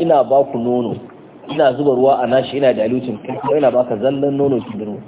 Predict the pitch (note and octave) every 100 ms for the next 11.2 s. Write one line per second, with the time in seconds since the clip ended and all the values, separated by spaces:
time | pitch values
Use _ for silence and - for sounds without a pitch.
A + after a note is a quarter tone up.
0 | - - B2+ D3 D3+ A2+ B2 C#3 A#2+ -
1 | A#2 G#2 G#2+ A#2 G#2+ G#2+ - G#2 - -
2 | - - - - - - - - - -
3 | F3+ F3 - - - - - - B2+ A2+
4 | A#2+ B2 A2 G2 F2 - - - - -
5 | - - - C#3 C3+ A2+ A2+ - - C#3
6 | C#3+ C3+ C#3 B2+ C3+ B2 - - - -
7 | - - - - - - - - - -
8 | - - - A#2 A2 A2 G#2 G2+ - -
9 | - - - - - C#3 G#2 - - -
10 | - - - - - - - B2+ B2 B2
11 | C#3 C#3